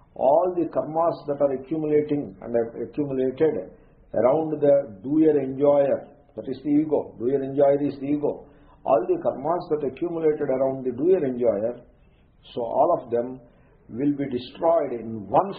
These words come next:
stroke as the ego is destroyed. This is how All the papas and punya, punyas also will go away. You, you have to keep that in mind.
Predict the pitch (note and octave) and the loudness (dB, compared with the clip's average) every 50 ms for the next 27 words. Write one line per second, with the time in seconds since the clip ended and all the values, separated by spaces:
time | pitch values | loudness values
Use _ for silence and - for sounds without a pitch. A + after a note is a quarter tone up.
0 | - - - - D#3 C3 G#2 F#2+ - - - _ _ _ _ _ _ _ _ - | -16 -18 -14 -12 -10 -10 -10 -12 -16 -20 -20 _ _ _ _ _ _ _ _ -4
1 | - A2+ A#2 A#2+ A#2+ - - - - - _ _ _ _ - A2 A2 A2+ - C#3+ | 0 2 2 2 2 -2 -6 -16 -20 -20 _ _ _ _ -8 -6 -6 -6 -2 0
2 | C3+ D3 C#3 C3 C3 B2+ C3 C3 C3 B2+ - B2 A#2+ A#2 - - A2+ A2 - - | 0 0 2 2 2 2 2 0 -4 -6 -10 -10 -10 -10 -12 -16 -16 -16 -16 -18
3 | - - A2 G#2 F#2+ F#2 F#2+ G2 F#2+ - _ _ _ _ _ _ _ _ _ _ | -14 -10 -6 -6 -6 -6 -8 -12 -18 -20 _ _ _ _ _ _ _ _ _ _
4 | _ _ _ _ _ _ _ _ _ _ _ _ _ - D#3 D#3+ - E3 D3+ C#3 | _ _ _ _ _ _ _ _ _ _ _ _ _ -6 -6 -4 -4 -4 -6 -6
5 | - G#2+ A2 A2 A2 - - - - _ _ _ _ _ _ _ - A2+ C3 D3 | -6 -4 -4 -2 -2 -4 -6 -14 -20 _ _ _ _ _ _ _ 0 2 4 4
6 | E3 F3+ F#3 - D#3+ D#3 D3 - B2 A#2+ - - C3 C3+ C3 - - B2 A#2 A2 | 4 4 2 -2 -6 -8 -6 -6 -8 -6 -4 0 0 0 0 0 -4 -10 -10 -10
7 | G#2 - B2 B2 B2+ C3 - - - C#3+ D#3+ F3+ G3+ G3+ F#3 - F3 E3 D#3+ - | -12 -12 -12 -12 -12 -12 -12 -8 -4 -2 2 2 2 2 2 0 0 0 0 -2
8 | - G3 F#3+ F3 E3+ E3 D3 C3+ C#3 D3 C#3+ C3 G2+ D#2+ - - _ _ _ - | -4 -4 -4 -2 -4 -4 -2 0 0 0 0 0 -4 -6 -8 -14 _ _ _ -20
9 | - - - - - A2+ - - C3+ B2 A2+ B2 A#2+ - B2+ A2 - - C#3+ C#3+ | -20 -20 -20 -18 -16 -14 -10 -6 -4 -4 -4 -4 -6 -8 -12 -12 -10 -10 -10 -8
10 | C#3+ C3 B2+ B2+ B2 - B2 A2+ A2+ A2 G#2+ G#2+ G#2+ G2 | -8 -8 -8 -8 -6 -4 -6 -6 -6 -8 -10 -10 -12 -14